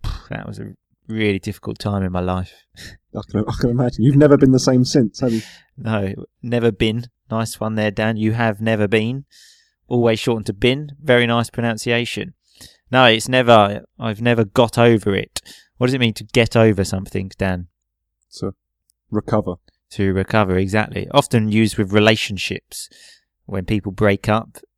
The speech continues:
Speaker 1: um, difficult to get over it. Um, but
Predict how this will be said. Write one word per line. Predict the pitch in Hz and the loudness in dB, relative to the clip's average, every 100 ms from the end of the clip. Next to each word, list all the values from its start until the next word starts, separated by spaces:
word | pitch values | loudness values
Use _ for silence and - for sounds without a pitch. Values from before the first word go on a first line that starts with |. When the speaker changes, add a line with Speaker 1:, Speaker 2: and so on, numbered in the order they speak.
| _ _ 139 | _ _ -10
Speaker 1:
um, | 92 92 90 107 | -6 -6 -10 -2
difficult | 123 - 104 | -2 -2 -6
to | - | -8
get | 95 - 107 - | -6 -2 0 0
over | 101 92 90 | 0 0 -2
it. | 92 - - _ - - _ _ _ - | -6 -8 -20 _ -20 -20 _ _ _ -2
Um, | 123 127 127 123 - _ - _ _ _ _ | 2 2 0 -4 -6 _ -16 _ _ _ _
but | - 131 | 0 0